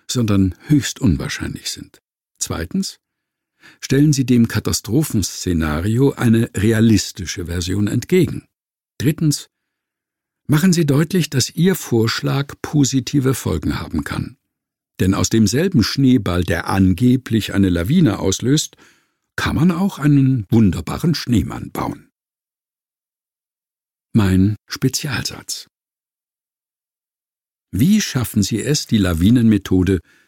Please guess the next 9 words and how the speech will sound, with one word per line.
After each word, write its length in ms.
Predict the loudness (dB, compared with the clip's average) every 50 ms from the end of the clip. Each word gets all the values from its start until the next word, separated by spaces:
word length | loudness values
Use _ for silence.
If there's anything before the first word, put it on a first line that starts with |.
| _ _ _ _ _ _ _
mit 160 | -2 0 2
wenigen 380 | 2 4 4 4 2 2 0 0
Worten 300 | 0 -2 -2 -2 -4 -6
zurückzuweisen? 960 | -4 -4 -4 -6 -6 -6 -8 -10 -10 -10 -10 -12 -12 -10 -10 -12 -12 -16 _ _ _ _ _ _ _ _ _ _ _ _ _ _ _ _ _ _ _ _ -4
Diese 380 | -2 -2 0 0 -2 -2 -4
Formulierung 920 | -4 -6 -6 -4 -2 0 2 2 2 2 2 4 4 4 4 4 2 -2 -6 _ _ _
hat 220 | -6 -6 -6 -6
sich 180 | -8 -10 -12 -12
bewährt. 720 | -12 -8 -4 -2 -2 -2 -2 -4 -10 _ _ _ _